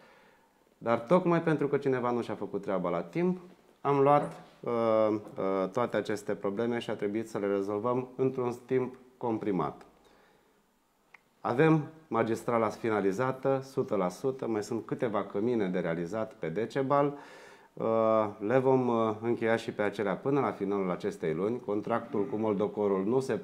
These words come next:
prelungește sub nicio formă. Este, a fost ultima, uh, păsuire. I-am înțeles și pe ei, pentru că am avut o serie de dificultăți pe care le-am întâmpinat, nu mai acuz pe nimeni,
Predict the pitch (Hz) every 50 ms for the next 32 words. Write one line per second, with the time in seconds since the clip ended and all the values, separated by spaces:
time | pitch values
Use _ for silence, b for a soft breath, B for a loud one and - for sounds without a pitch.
0 | - - - 104 101 92 92 92 92 92 104 101 101 - - 95 87 - - -
1 | 110 101 92 98 127 139 139 135 104 90 - - 87 82 78 85 92 104 117 139
2 | b b b b b b b b b b b - 101 104 104 101 - - 82 90
3 | 92 - 117 107 101 - - - 95 110 135 156 147 110 - 107 95 95 92 85
4 | 82 82 80 - - _ - - 90 87 87 85 - - 113 101 - - 92 92
5 | 95 101 110 120 135 139 135 B B B B B B B B - 120 139 143 151
6 | 151 139 139 139 131 123 131 131 131 - 135 - - 90 92 101 110 123 135 139
7 | 139 - - - _ - 123 117 107 120 107 - 107 104 101 101 98 95 104 110
8 | 104 98 - - - _ _ - - 92 - - 110 104 98 98 92 87 87 98
9 | 98 92 87 87 - - - 113 127 127 - 120 - 107 104 92 - 110 104 -
10 | - - 98 95 98 92 90 92 92 90 90 87 90 90 87 - 92 98 95 92
11 | - - 104 120 123 113 110 101 95 95 - 98 92 - - 90 90 101 101 98
12 | 92 82 82